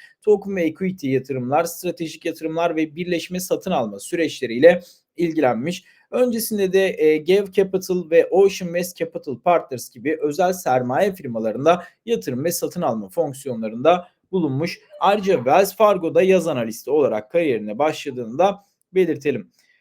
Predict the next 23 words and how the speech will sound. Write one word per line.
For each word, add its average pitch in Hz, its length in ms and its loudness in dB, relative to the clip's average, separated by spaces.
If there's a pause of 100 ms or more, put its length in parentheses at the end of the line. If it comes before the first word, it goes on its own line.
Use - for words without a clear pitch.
(240)
Projenin 240 460 -2
yatırımcılarına 220 800 -2
değinecek 190 460 -2
olursak 147 400 -2
arkadaşlar, 143 760 0
bu 175 60 -4
zamana 185 360 -2
kadar 175 340 -2
elli 139 280 -4
bir 214 160 -4
nokta 190 260 -4
elli 175 240 -2
milyon 190 320 -2
dolar 175 260 0
fon 180 260 -4
toplayan 143 420 0
Sahara 156 360 0
A 143 280 4
I 151 100 -4
projesinin 127 560 -6
yatırımcıları 139 640 -2
arasında 160 580 2 (260)
Binance 160 420 0